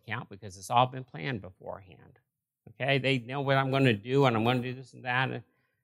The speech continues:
no, no, that's what he was made for. And we were made for something. You were made for something. We were made as a community for something, and we were made as individuals for something. So the question is,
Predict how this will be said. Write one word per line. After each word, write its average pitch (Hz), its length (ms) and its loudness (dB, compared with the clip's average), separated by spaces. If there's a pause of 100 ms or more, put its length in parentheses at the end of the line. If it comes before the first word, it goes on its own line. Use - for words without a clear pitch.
(120)
no, 156 240 -4 (100)
no, 165 360 0 (440)
that's 165 280 0
what 160 100 -10
he 156 100 -6
was 143 200 -8
made 131 280 -6 (120)
for. - 200 -20 (200)
And 117 160 -12
we 196 160 -2
were 160 160 2
made 135 340 0 (100)
for 104 100 -20
something. - 420 -20 (500)
You 139 260 -2
were 151 180 -4
made 87 280 -6 (100)
for - 100 -20
something. - 440 -20 (480)
We 113 120 0
were 113 100 6
made 131 260 8
as 120 140 -8
a 107 60 -18
community 156 600 0
for 160 160 -4
something, 156 480 -16 (440)
and 104 100 -6
we 110 100 0
were 110 60 2
made 113 260 6
as 92 160 -8
individuals 107 760 -14
for 82 100 -20
something. - 460 -18 (640)
So 139 120 -6
the 131 40 -4
question 165 400 -2
is, 104 240 2